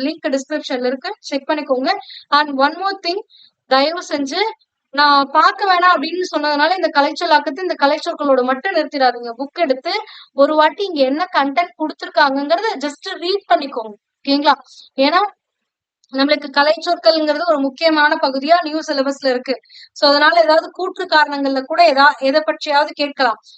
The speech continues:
So அதனால இங்க இருக்கக்கூடியத, ஆ, ஒரு வாட்டி ரீட் பண்ணி வச்சுக்கோங்க. ஒரே ஒரு வாட்டி புக்ல இருந்து எடுத்து ரீட் பண்ணி பாத்துக்கோங்க. மறக்காம ரீட் பண்ணிடுங்க. "மேம், நீங்க கலைச்சொற்கள் மட்டும் படிக்க சொன்னீங்க, நான் அதை மட்டும் படிச்சுக்கிறேன்."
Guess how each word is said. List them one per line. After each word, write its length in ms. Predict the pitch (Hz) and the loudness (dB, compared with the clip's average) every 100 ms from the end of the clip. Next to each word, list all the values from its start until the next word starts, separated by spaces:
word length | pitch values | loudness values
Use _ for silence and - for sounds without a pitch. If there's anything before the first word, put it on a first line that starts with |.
| _ | _
So 160 | - 254 | -20 -6
அதனால 360 | 254 294 330 320 427 - | 0 2 2 0 0 -6
இங்க 240 | 262 269 | -2 2
இருக்கக்கூடியத, 640 | 269 349 330 294 269 269 320 453 - - _ _ 254 | 2 0 -6 -4 0 2 0 -2 -8 -20 _ _ 0
ஆ, 160 | 269 | 2
ஒரு 220 | 269 320 | 2 2
வாட்டி 320 | 349 302 285 427 - | 2 2 0 -10 -14
ரீட் 360 | 262 370 453 | -6 -4 -2
பண்ணி 200 | 440 339 | 0 0
வச்சுக்கோங்க. 460 | 294 254 - 233 214 - _ | 0 -4 -6 -10 -10 -16 _
ஒரே 240 | 233 262 339 | -6 -2 0
ஒரு 140 | 359 269 | 2 2
வாட்டி 240 | 262 262 | 0 -2
புக்ல 300 | 269 262 294 | -8 -8 -2
இருந்து 220 | 262 277 - - _ | -2 -2 -4 -10 _
எடுத்து 440 | - 262 294 403 427 - | -6 -6 -4 -6 -6 -6
ரீட் 240 | 269 269 | -6 -4
பண்ணி 180 | 277 269 | -2 0
பாத்துக்கோங்க. 540 | 262 247 269 254 269 392 - | 2 0 -2 -4 -2 -2 -2
மறக்காம 520 | 240 277 294 330 349 | 0 0 2 2 4
ரீட் 220 | 330 285 285 | 2 0 -4
பண்ணிடுங்க. 320 | 247 226 220 - - - - | -4 -4 -8 -12 -18 -12 -2
"மேம், 180 | 285 | 0
நீங்க 220 | 294 269 262 | 0 -2 -2
கலைச்சொற்கள் 560 | 262 294 294 330 302 | 0 -2 0 -2 0
மட்டும் 180 | 285 330 | 0 0
படிக்க 240 | 311 - | 0 0
சொன்னீங்க, 280 | 285 277 262 | -4 -2 0
நான் 100 | 247 | 2
அதை 120 | 247 | 2
மட்டும் 200 | 262 294 | 0 2
படிச்சுக்கிறேன்." 460 | 302 269 262 254 | 2 0 -4 -6